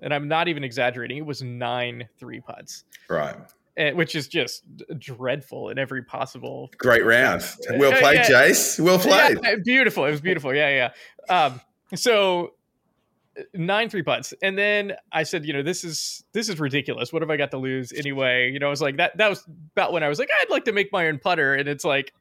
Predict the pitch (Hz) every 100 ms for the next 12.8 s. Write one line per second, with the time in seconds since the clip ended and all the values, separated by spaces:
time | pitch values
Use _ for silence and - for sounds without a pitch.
0 | _ - 147 214 214 180 160 135 131 139
1 | 127 135 139 127 - 131 120 120 160 156
2 | 135 117 - 151 151 123 113 131 _ -
3 | - _ - 156 139 127 131 139 156 131
4 | 120 113 - _ _ _ - _ _ -
5 | 170 208 240 220 214 190 180 190 180 147
6 | 170 170 131 123 123 _ _ _ _ _
7 | _ _ _ _ _ 139 175 202 190 -
8 | 180 175 - 147 139 131 127 - 139 131
9 | 123 135 127 123 123 123 _ _ _ _
10 | _ - - - 170 254 302 220 226 202
11 | 131 131 - - 175 - 185 262 226 214
12 | 214 202 180 139 123 127 - -